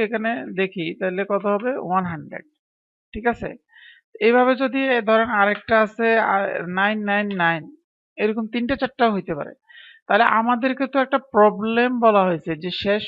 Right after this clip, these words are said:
সংখ্যায় ওয়ান যোগ করলে যা হয় তা দিতে হবে। এবার সেটা ওয়ান, টু, থ্রিও হতে পারে, উম, নাইন তিনটা চারটাও হতে পারে,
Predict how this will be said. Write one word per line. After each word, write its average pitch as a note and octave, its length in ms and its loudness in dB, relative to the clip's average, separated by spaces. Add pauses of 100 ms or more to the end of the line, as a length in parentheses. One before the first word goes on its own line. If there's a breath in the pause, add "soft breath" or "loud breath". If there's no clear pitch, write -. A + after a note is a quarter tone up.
(120)
সংখ্যায় A3 540 0
ওয়ান G3+ 360 0
যোগ G#3+ 220 -4
করলে A3 280 -2
যা G#3+ 240 2
হয় A3 180 0 (120)
তা F3+ 160 0
দিতে F3 280 -6
হবে। D3 260 -10 (580)
এবার F#3 180 -2
সেটা A3 520 4
ওয়ান, G#3 400 2
টু, A3+ 200 -4
থ্রিও A3+ 500 0
হতে A#3 200 0
পারে, A3 380 2 (680)
উম, - 480 -10
নাইন F#3+ 340 -2
তিনটা A3 340 -2
চারটাও A3+ 400 2
হতে G3+ 180 0
পারে, E3+ 280 -2